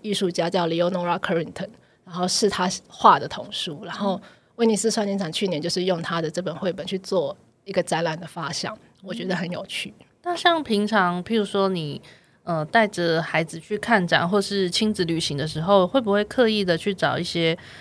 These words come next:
Speaker 2: 呃，跟艺术有关的书店空间去看展，或者是去书店找，刻-，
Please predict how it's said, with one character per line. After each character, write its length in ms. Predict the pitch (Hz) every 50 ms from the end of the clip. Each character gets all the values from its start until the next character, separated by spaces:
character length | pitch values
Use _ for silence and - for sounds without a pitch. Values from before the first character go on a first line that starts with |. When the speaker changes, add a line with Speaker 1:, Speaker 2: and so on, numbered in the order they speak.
| - - - -
Speaker 2:
呃， 340 | - - 185 180 165 156 156 156
跟 180 | 160 208 214 220
艺 120 | 220 214 226
术 220 | 214 - 226 208
有 120 | 180 156 -
关 280 | - - 175 180 180 180
的 320 | 175 160 147 131 131 120
书 320 | - - - - 185 170
店 260 | 185 - 202 185 170 170
空 280 | - - 180 175 175
间 200 | 175 - 170 160
去 140 | 160 - 190
看 300 | - - - 214 180 156
展， 180 | 147 - - - -
或 160 | 185 269 330
者 60 | 294 254
是 200 | - - 277 254
去 200 | - - 269 247
书 200 | - - 233 220
店 240 | 226 262 233 196
找， 400 | 185 - 165 151 - - - - -
刻-， 180 | - - 254